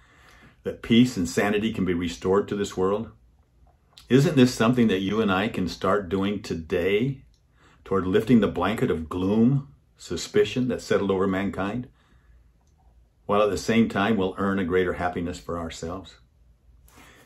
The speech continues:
You know, it's interesting, Ryan. You look at the name of your company, and I'm touched. The name of his company is Touching Hearts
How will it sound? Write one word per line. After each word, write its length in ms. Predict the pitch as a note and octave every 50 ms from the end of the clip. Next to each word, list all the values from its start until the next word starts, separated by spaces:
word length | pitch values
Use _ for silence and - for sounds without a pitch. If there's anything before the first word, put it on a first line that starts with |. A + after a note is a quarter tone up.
| _ - - - _ _ _ - - _ - - -
You 80 | - G2+
know, 80 | A2 G#2
it's 140 | F#2 -
interesting, 600 | B2+ A#2+ A2+ G#2 G2 F#2+ F2+ - - G#2 F#2+ E2+ E2 - - - - -
Ryan. 460 | - F#2 F#2 F#2 F#2 G2+ A#2 C3+ C#3 - - - - - - _ _ _ _ _ _ _ _ _ _ _ _ _ _ _ _ _ - _ _ _ _ _ _ _ _ _ _ _
You 80 | - G2
look 120 | A#2+ -
at 40 | C#3
the 80 | A#2+ A#2
name 200 | A#2 A2+ A#2 A#2
of 120 | A2 G2+
your 120 | A2 G#2 -
company, 520 | - G2 F#2 E2+ E2 F2 E2+ F2+ F2+ E2+ - - - - - - - - - - - - _ _ _ _ _ _ _ _ - - _ _ _ _ _ -
and 160 | F2+ F#2 F#2+
I'm 160 | F#2+ F#2 E2+
touched. 480 | - - - B2 - - - - - - - - _ _ _ _ _ _ _ _ _ _ _ _ _ _ _ _ _ _ _
The 80 | - G2
name 160 | A2+ B2 C3
of 100 | C3+ C3
his 140 | C#3 C3+ -
company 440 | - D3+ C#3+ B2 B2 G2+ F#2+ F#2+ F#2
is 240 | F#2 E2 - -
Touching 460 | - - - A#2 A2+ - - B2+ A#2 G#2+
Hearts 640 | - - - - C3+ A2 D#2+ D2+ - - - -